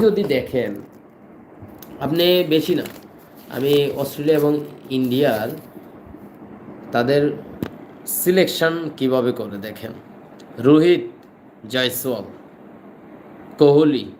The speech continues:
স্কাই, চারজন হচ্ছে জেনুইন ব্যাটসম্যান, জেনুইন ব্যাটসম্যান। এর মধ্যে কোহলির খেলার ধরনটা কি? সে কিন্তু তিনশো স্ট্রাইক রেটে ব্যাট করে না, সে ব্যাট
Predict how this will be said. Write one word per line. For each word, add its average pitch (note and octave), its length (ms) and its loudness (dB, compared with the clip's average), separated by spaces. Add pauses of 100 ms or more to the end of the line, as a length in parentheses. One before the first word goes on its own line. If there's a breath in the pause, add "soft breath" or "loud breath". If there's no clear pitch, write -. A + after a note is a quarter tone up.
(720)
স্কাই, C3 420 0 (920)
চারজন B2+ 520 2
হচ্ছে C#3 200 -6 (240)
জেনুইন B2+ 520 2 (120)
ব্যাটসম্যান, - 600 -12 (760)
জেনুইন F#3+ 460 4
ব্যাটসম্যান। - 400 -14 (180)
এর D#3+ 160 0
মধ্যে C#3+ 300 0 (1300)
কোহলির A3 420 4 (140)
খেলার F#3+ 260 0 (100)
ধরনটা C#3 400 -2
কি? - 80 -10 (100)
সে D#3+ 80 -2 (100)
কিন্তু G3+ 260 -4 (140)
তিনশো E3 280 -2 (100)
স্ট্রাইক - 320 0
রেটে C#3+ 180 0 (140)
ব্যাট A#2 220 0
করে - 220 -10
না, - 80 -16 (720)
সে F#3 160 0
ব্যাট F#3 160 6